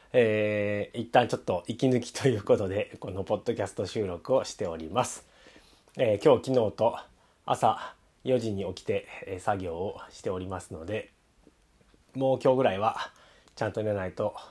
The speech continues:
多分調子が悪くなってきそうです。皆さんも寝不足は、えー、しないように気をつけてください。はい。でですね、えーと、一つお知らせなんですけども、まあ、あの、ちょっとはっきりとは言えないんですけども、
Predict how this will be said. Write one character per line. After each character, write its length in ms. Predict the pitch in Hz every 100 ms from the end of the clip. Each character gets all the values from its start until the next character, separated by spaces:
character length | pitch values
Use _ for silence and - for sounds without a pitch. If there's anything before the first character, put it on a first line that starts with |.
| -
多 100 | 95
分 280 | 90 98 95
調 160 | - 90
子 120 | 87
が 180 | 101 113 107
悪 180 | 98
く 140 | - 92
な 80 | 82
っ 40 |
て 380 | - 117 - - _
き 60 | -
そ 140 | 113
う 20 | 98
で 120 | 107
す。 320 | - - - _ - - - _
皆 140 | 120 110
さ 100 | 104
ん 80 | 98
も 140 | 107
寝 120 | 104
不 80 | 110
足 220 | 98 -
は、 180 | 104 107 - - - _ - - -
え 400 | 101 90 82 80
ー、 20 |
し 80 | -
な 100 | 107
い 40 |
よ 80 | 110
う 40 | 117
に 180 | 123 -
気 100 | -
を 40 | 85
つ 60 |
け 300 | 104 85 82
て 240 | - 92 82
く 160 | -
だ 140 | 90 80
さ 280 | - -
い。 140 | 147 - _ _ - _ - - _ _ -
は 140 | 143
い。 160 | 147 -
で 180 | 113 151
で 100 | 175
す 140 | 151 113
ね、 320 | 120 117 - _ -
え 380 | 151 147 147 147
ー 20 |
と、 60 | 147
一 160 | 247
つ 120 | 240 135
お 120 | 117
知 120 | 160
ら 120 | 160
せ 120 | 156
な 140 | 165 151
ん 80 | 104
で 80 |
す 100 | 85
け 120 | - 87
ど 80 |
も、 300 | 92 107 - 120
ま 140 | 135
あ、 60 | 120
あ 40 |
の、 260 | 113 107 104
ち 80 |
ょ 40 | 170
っ 20 |
と 80 | -
は 120 | -
っ 40 |
き 120 | 120 214
り 120 | 175
と 80 | 113
は 80 |
言 100 | 98
え 60 | 107
な 100 | 123
い 60 | 113
ん 20 |
で 80 | 90
す 80 |
け 120 | - 90
ど 100 | 98
も、 320 | 127 95